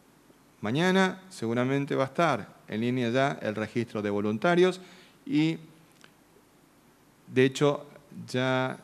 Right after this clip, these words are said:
en el día de hoy, a las ocho de la mañana, arrancó la primer tanda de notificaciones de las personas que deben ingresar en el marco de este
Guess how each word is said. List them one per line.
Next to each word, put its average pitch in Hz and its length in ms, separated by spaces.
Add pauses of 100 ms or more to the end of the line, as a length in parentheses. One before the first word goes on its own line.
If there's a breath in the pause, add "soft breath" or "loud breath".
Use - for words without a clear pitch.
en 110 240
el 107 220
día 120 420
de 110 200
hoy, 131 400
a 110 100
las 104 200
ocho 127 260
de 113 80
la 113 80
mañana, 123 560
arrancó 107 800 (600 loud breath)
la 110 260
primer 113 320
tanda 123 300
de 110 60
notificaciones 110 720
de 110 80
las 95 120
personas 101 480
que 101 340 (400)
deben 95 380
ingresar 92 680
en 101 120
el 104 80
marco 117 400
de 101 100
este 104 380